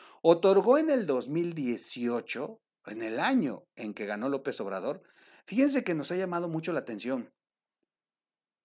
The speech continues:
En el dos mil dieciocho, Enrique Peña Nieto liberó muchos contratos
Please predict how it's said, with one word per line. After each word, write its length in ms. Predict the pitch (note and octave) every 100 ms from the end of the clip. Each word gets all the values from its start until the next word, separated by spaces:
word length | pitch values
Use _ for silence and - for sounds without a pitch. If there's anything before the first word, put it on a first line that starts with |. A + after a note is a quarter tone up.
| _ _
En 200 | - E3+
el 100 | F3
dos 220 | F3+ F#3+ G#3
mil 180 | D4
dieciocho, 600 | D4+ B3+ F#3 F#3 G3 A#3 -
Enrique 460 | D#3+ D#3 F#3 G3+ B3
Peña 300 | G#3 D3+ B2
Nieto 340 | B2+ B2 E3
liberó 380 | D3+ B2 B2 C#3+
muchos 360 | F3+ A#3+ A#3
contratos 800 | - C3+ G#2+ A#2 - D3+ - -